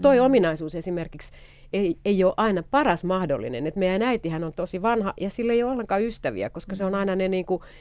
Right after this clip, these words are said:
Speaker 1: se ei ole tarvinnut ni-, sitä yhteisöä.
Speaker 2: Mm.
Speaker 1: Ja sitten
Speaker 2: Mm.
Speaker 1: kun se paras ystävä meni kuolemaan ihan liian varhaisessa vaiheessa, kun niillä olisi voinut olla vielä se kahden ihmisen juttu, niin se jäi tosi yksin.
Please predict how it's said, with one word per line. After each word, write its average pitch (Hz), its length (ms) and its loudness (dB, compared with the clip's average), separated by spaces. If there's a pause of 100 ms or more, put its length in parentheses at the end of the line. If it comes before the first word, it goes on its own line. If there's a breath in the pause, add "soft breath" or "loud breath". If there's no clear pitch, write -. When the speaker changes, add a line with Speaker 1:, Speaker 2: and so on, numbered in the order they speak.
(140)
Speaker 1:
se - 120 2
ei 277 80 8
ole 285 100 4
tarvinnut 226 480 4
ni-, 160 240 0
sitä 185 320 -2
yhteisöä. - 760 -4 (200)
Speaker 2:
Mm. 180 280 -8
Speaker 1:
Ja 208 80 -2
sitten 247 240 -2
Speaker 2:
Mm. - 20 -12
Speaker 1:
kun 220 80 -6
se 220 80 -2
paras 269 380 2
ystävä 165 320 -2
meni 165 280 0
kuolemaan 160 460 2
ihan 190 220 0
liian 147 260 -4 (120)
varhaisessa 156 460 -6
vaiheessa, 151 540 -6 (680)
kun 180 160 6
niillä 175 200 6
olisi 180 180 -2
voinut 185 220 2
olla 175 200 0
vielä 180 240 0
se 170 120 -8
kahden 190 440 -2
ihmisen 143 420 -8
juttu, - 480 -10 (300 soft breath)
niin 196 100 -6
se 202 100 0
jäi 185 180 0
tosi 240 360 -2
yksin. - 480 -8